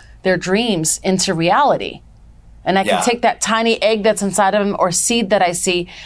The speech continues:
Speaker 1: and I can start watering it, and I can watch it, and I can help it move in the right direction. 'Cause we all know that if we're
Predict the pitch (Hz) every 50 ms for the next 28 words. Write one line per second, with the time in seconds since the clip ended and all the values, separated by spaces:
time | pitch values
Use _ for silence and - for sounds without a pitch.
0 | - - 202 208 208 - 226 202 - - 214 165 - 170 185 190 214 233 233 220
1 | 202 185 180 175 165 175 180 180 185 180 170 165 175 208 220 233 240 233 - 196
2 | - - 156 165 - 185 165 156 - - - - - - 233 247 240 226 - -
3 | 202 - - 214 208 185 175 170 190 196 202 190 190 175 180 202 196 - 175 -
4 | - 185 180 185 220 233 254 247 254 254 226 208 208 208 202 196 185 - - -
5 | 190 185 - 202 196 180